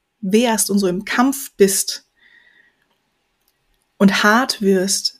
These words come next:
dann wird's, glaub ich, einfach schwierig. Und dann wird's meiner Meinung nach auch schwierig, so in diese Weichheit reinzukommen, in dieses Empfängliche reinzukommen, was wir in der Sexualität ja brauchen.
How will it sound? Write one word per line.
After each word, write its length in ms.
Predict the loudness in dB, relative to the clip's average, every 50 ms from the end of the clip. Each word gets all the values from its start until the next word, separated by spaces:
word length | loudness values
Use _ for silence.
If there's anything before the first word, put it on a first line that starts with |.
| _
dann 140 | -2 -2 0
wird's, 160 | 0 -2 -2
glaub 180 | -2 0 0 2
ich, 160 | 0 0 -2
einfach 240 | -4 -4 -4 -6 -4
schwierig. 800 | -4 -4 -2 2 4 4 4 4 4 2 -2 -6 -10 -14 -18 _ _ _ _ _ _ _ _ _ _ _ _ _ _ _ _ _ _ _ _ _ _
Und 300 | -4 -2 0 0 0 2
dann 160 | 2 4 4
wird's 320 | 4 2 0 -4 -6 -8 _ _ _ _ _ _
meiner 320 | 0 2 2 4 4 4
Meinung 280 | 4 4 6 6 6 4
nach 160 | 4 2 0
auch 120 | -6 -8 -8
schwierig, 640 | -6 -4 0 2 4 4 4 4 2 0 -6 -12 -12
so 200 | -8 -4 -2 -2
in 200 | 0 2 2 2
diese 240 | 2 2 0 0 0
Weichheit 480 | -2 0 0 0 0 0 -2 -2 -2 -2
reinzukommen, 680 | 0 0 0 0 0 -2 -4 -4 -4 0 0 2 2
in 80 | 2 0
dieses 220 | -2 -2 -4 -4
Empfängliche 580 | -6 -6 -4 0 4 4 4 4 2 0 -2 -2
reinzukommen, 540 | -2 -2 -4 -4 -6 -8 -6 -4 -2 -2 0
was 180 | 0 -2 -2
wir 60 | 0
in 60 | 0 0
der 80 | 0
Sexualität 720 | -2 -4 -4 -6 -4 -2 -2 -2 -2 -2 -2 -2 -2 -2
ja 100 | -2 -4
brauchen. 580 | -4 -4 -4 -6 -6 -6 -4 -6 -6 -6 -10